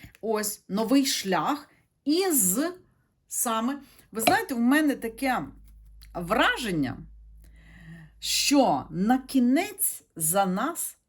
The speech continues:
взялися американці. Ось чомусь ось цей розклад це показує. Давайте подивимося, час покаже. Гаразд, мої дорогенькі, не буду багато більше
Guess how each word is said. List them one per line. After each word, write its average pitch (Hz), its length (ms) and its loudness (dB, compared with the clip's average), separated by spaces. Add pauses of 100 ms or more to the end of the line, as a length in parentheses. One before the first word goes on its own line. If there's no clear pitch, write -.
взялися 175 840 -4
американці. 156 920 -12 (1500)
Ось 226 340 4
чомусь 220 560 -2
ось 185 220 -4
цей 190 340 0
розклад 226 680 -8
це - 200 -10
показує. 156 580 -10
Давайте 240 460 -6 (200)
подивимося, 339 760 -6 (440)
час 226 420 -10 (200)
покаже. - 520 -16 (1300)
Гаразд, 277 440 -4
мої 254 140 -2
дорогенькі, 226 420 -6
не 202 80 -8
буду 190 220 -12
багато 139 340 -16
більше 143 420 -18